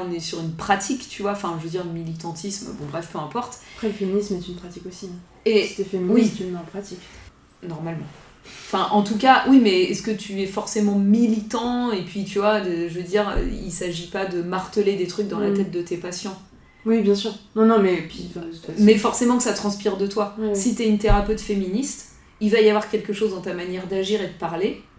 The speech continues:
Speaker 1: qui va transpirer ça et qui va faire qu'il y a des gens aussi qui viendront vers toi en lien
Speaker 2: Mm.
Speaker 1: avec ça. Mais pour guérir d'un T C A, ça me semble hyper intéressant, en fait. Euh, mais lui, mais le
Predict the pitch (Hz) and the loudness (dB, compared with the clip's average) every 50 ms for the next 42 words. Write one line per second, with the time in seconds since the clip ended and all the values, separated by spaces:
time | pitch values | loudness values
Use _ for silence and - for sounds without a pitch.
0 | - - - - - - - - - 214 214 190 190 202 196 190 - - - - | -20 -20 -20 -20 -20 -20 -18 -8 -4 -2 0 0 0 -2 -2 -4 -6 -10 -10 -8
1 | 185 175 - - 190 180 170 160 160 - - 214 269 - - - - 165 - - | -8 -8 -8 -6 -6 -6 -6 -6 -6 -4 -4 -4 -4 -4 -8 -10 -12 -12 -10 -6
2 | 165 156 147 165 185 190 190 - 165 160 156 151 147 147 214 214 208 214 202 - | -6 -6 -6 -6 -8 -8 -8 -8 -8 -8 -6 -4 -2 0 0 0 -2 -4 -8 -12
3 | - 160 160 160 156 165 165 160 160 160 - - 220 214 202 170 175 185 175 170 | -12 -12 -12 -12 -10 -10 -12 -12 -12 -12 -8 -4 -4 -2 -2 -2 -4 -6 -6 -6
4 | 185 185 - - 185 - - - - - - - - - - - - - _ - | -8 -8 -8 -8 -10 -10 -12 -14 -20 -20 -20 -20 -20 -20 -20 -20 -20 -20 _ -2
5 | 202 190 - 220 202 202 208 220 214 214 202 190 202 190 175 196 180 160 175 196 | -2 -2 0 0 0 2 4 4 4 2 2 0 -4 -4 -4 -4 -6 -4 -4 -4
6 | 214 220 - 220 180 160 - 185 175 170 180 180 185 214 214 220 220 202 202 208 | -4 -4 -4 -6 -6 -6 -6 -8 -8 -8 -8 -6 -6 -4 -4 -4 -4 -4 -4 -4
7 | 190 180 180 - 262 277 277 - - - 180 165 - 196 185 180 - - - - | -6 -6 -4 -4 -4 -4 -6 -8 -12 -12 -12 -10 -8 -8 -10 -10 -12 -14 -16 -18
8 | - - - - - _ - - - - - - - - 143 - - 208 185 180 | -20 -20 -20 -20 -20 _ -20 -20 -20 -20 -20 -14 -10 -8 -8 -4 -2 -2 0 0
9 | 180 180 185 202 240 277 302 294 - 170 165 165 160 165 160 147 - | 0 0 2 4 4 4 4 2 0 -4 -4 -2 -2 -2 -2 -4 -6